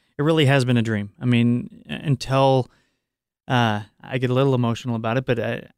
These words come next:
you know, I shared in the first segment just about my wife's journey. And, you know, I've been asked many times, you know, before you get up and speak, before you do something, you know, what is it that goes through your mind? And,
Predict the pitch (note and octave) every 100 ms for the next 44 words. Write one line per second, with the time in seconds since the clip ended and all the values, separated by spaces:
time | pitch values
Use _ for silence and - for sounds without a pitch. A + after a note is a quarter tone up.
0 | _ _ C3+ A#2 A2+ - B2+ A#2+ A#2 A#2+
1 | A2 B2+ B2 A#2+ A#2 - A#2+ A2+ - _
2 | B2 A#2+ A#2 A#2 - - A#2 A#2+ A#2 G#2+
3 | _ C3+ B2 A#2+ _ _ _ _ _ _
4 | _ _ C#3 C#3 B2+ C3+ C#3+ - B2+ C3+
5 | C#3 A#2+ - - _ _ - C3 B2+ B2
6 | B2 E3+ D3+ C3+ C3 B2+ A2+ - - A2+
7 | _ A#2 E3 D3+ C3 B2 A2+ A2+ A2 A2
8 | B2+ D3 B2+ B2 A2+ A#2+ - A#2 A2 A2
9 | B2+ B2+ A#2 A2 A2+